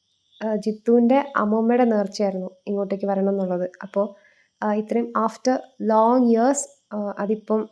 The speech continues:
നടന്നിരിക്കുകയാണ്. അങ്ങനെ നമ്മൾ കുളിച്ച് ഫ്രഷായി വേറെ ഡ്രസ്സൊക്കെ ചേഞ്ച് ചെയ്തിട്ട്, ആ, പൂജാ സാധനങ്ങളൊക്കെ വാങ്ങി റെഡിയായി. അങ്ങനെ all സെറ്റായിട്ട് നമ്മൾ പഴനിമല കയറാനായിട്ട് റെഡിയായി.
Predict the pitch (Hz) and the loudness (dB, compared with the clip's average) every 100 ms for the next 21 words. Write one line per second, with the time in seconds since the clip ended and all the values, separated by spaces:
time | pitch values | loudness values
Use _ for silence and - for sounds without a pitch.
0 | - 196 190 196 190 190 175 - 214 208 | -2 0 2 0 -2 -4 -6 -6 -8 -6
1 | 254 262 311 311 302 294 254 262 254 240 | 0 2 4 4 4 2 0 0 -2 -4
2 | - 240 220 226 226 220 214 214 - 220 | -4 -2 0 2 2 0 -2 -4 -6 -4
3 | 220 220 208 208 214 202 208 320 392 226 | -4 0 0 0 -2 -2 0 0 0 -6
4 | 220 226 220 233 247 233 226 226 226 220 | -4 0 0 2 2 2 2 0 0 -4
5 | 202 196 202 233 - 202 190 196 185 269 | -2 -2 -2 -2 -2 0 2 2 2 -2
6 | - 233 240 262 311 - 220 226 233 220 | 0 2 4 4 2 2 2 2 0 -4
7 | 214 214 202 247 214 214 220 220 214 220 | -2 -4 0 0 0 -2 -4 -2 0 2
8 | 226 226 233 226 220 226 220 202 240 220 | 0 -2 -2 -2 0 0 0 2 4 4
9 | 185 - | 4 0